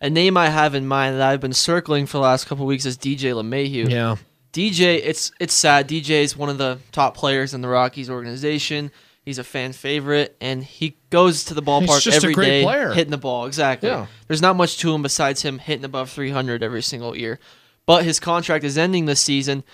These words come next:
Speaker 1: and the Rockies have a guy named Brendan Rodgers up in their farm who's very close to that big league
Speaker 2: Yeah,
Speaker 1: level.
Speaker 2: he's a pretty good player.
Speaker 1: Oh, he's a very good player.
Speaker 2: He's a
Speaker 1: He's
Speaker 2: pretty good player.
Speaker 1: I think he's the number ten prospect in all of baseball right now.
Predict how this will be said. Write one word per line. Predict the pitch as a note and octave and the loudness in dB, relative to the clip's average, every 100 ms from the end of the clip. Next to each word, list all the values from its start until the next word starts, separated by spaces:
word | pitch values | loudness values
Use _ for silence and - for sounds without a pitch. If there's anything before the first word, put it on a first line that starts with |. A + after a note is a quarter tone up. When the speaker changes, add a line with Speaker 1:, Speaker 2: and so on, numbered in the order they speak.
| _ _ | _ _
Speaker 1:
and | D3 | -2
the | D3+ | 2
Rockies | C#3+ D3 D#3+ D#3 | 6 6 4 -2
have | C#3 | -2
a | |
guy | C#3 C#3 | 2 2
named | C#3+ C3+ C3 | 2 0 0
Brendan | C#3 C#3 C3+ | -2 0 2
Rodgers | C#3 C#3 C3 B2+ | 4 6 4 0
up | C3 C3+ | -2 -2
in | D3 | -4
their | C#3 | -4
farm | C3 C#3+ C#3 C3 | -4 0 0 0
who's | C#3 B2 | -4 -8
very | C3 C#3+ D#3 D3 | 2 6 6 6
close | - D3 C3+ C3+ | 2 0 0 -2
to | C3 | 0
that | B2+ G#2+ - | 0 0 -2
big | B2+ B2 | -4 -2
league | B2 A#2+ | -4 2
Speaker 2:
Yeah, | D#3 | 4
Speaker 1:
level. | D#3+ | 6
Speaker 2:
he's | - | 4
a | |
pretty | A#3 G3 | 2 0
good | D#3 | 0
player. | D#3 F2+ - - | -2 -4 -8 -2
Speaker 1:
Oh, | C#3 | -2
he's | C#3 | -2
a | C#3+ | -4
very | C3+ F3+ | -4 -2
good | - D3 A#2+ | -2 -4 -4
player. | C3 | 0
Speaker 2:
He's | C3+ | 2
a | |
Speaker 1:
He's | E3+ | 2
Speaker 2:
pretty | F3+ | 2
good | D3+ | 0
player. | C3 G2 | -2 0
Speaker 1:
I | D#3+ | 2
think | F#3 | 2
he's | F3 | 2
the | D#3+ | 2
number | D#3+ D3+ | 0 0
ten | - D#3 C#3 | -2 -4 0
prospect | D3 C#3+ - C3+ B2+ | 2 2 0 -6 -6
in | C3 | -2
all | B2+ | 0
of | |
baseball | B2+ D3 - B2+ | 0 0 -2 -2
right | A#2+ A2+ | -2 -2
now. | A#2 A#2+ | -4 -6